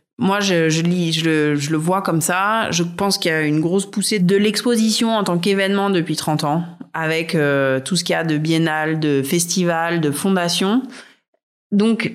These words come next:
monteur d'expo, producteur d'expo, scénographe, c'est des métiers, en fait, qui sont quasiment émergents, absolument pas encadrés. Donc, tu te retrouves avec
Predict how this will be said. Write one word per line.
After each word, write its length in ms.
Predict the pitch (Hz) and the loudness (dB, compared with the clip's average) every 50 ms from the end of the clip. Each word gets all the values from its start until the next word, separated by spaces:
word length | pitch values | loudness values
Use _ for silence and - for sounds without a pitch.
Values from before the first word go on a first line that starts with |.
| - - | -6 -2
monteur 440 | 190 190 208 220 226 226 233 233 226 | 0 2 2 2 2 2 0 0 0
d'expo, 640 | 208 190 180 - - - 226 233 233 233 226 233 - - | 0 0 -2 -2 -2 0 0 2 2 0 0 -4 -10 -8
producteur 560 | - - 254 220 226 220 - - 202 180 175 | -4 0 2 2 2 2 0 0 0 0 2
d'expo, 580 | 175 165 170 - - - 190 185 185 185 185 | 0 0 -2 -2 -2 0 2 2 4 4 2
scénographe, 800 | 180 180 - 233 220 208 185 175 175 170 170 170 175 175 175 - - | 2 2 2 2 2 2 2 2 2 2 0 0 -2 -2 -4 -4 -4
c'est 180 | - - 190 | -2 0 0
des 100 | 185 190 196 | 2 2 2
métiers, 360 | 196 196 190 - 233 226 220 | 2 2 0 0 0 0 0
en 80 | 185 170 | 0 0
fait, 240 | 180 196 190 190 190 | -2 -2 -4 -6 -8
qui 320 | - - 175 165 160 160 | -4 -2 0 2 2 0
sont 380 | 156 - 190 175 165 160 160 151 | 0 0 0 0 0 2 0 0
quasiment 460 | - 170 160 165 170 170 170 165 - | 0 -2 -2 0 0 0 0 0 0
émergents, 640 | - 170 170 165 160 156 165 170 180 226 269 262 - - | 0 0 0 0 0 0 0 0 2 2 0 0 -2 -6
absolument 580 | 190 190 - - 240 226 220 214 202 196 185 175 | -8 -6 -4 -2 0 0 2 2 2 2 0 0
pas 100 | 180 175 | 0 0
encadrés. 560 | 170 165 156 165 151 156 156 170 208 269 269 - - - _ _ _ - | 0 0 0 0 0 0 0 0 0 -2 -4 -8 -18 -20 _ _ _ -4
Donc, 200 | - 208 208 196 | -2 -2 -2 -2
tu 120 | - - - | -4 -6 -6
te 80 | - | -4
retrouves 380 | - 190 180 - - 247 247 247 | -4 -4 -4 -2 0 0 2 2
avec 240 | 208 180 185 190 | 2 0 0 -2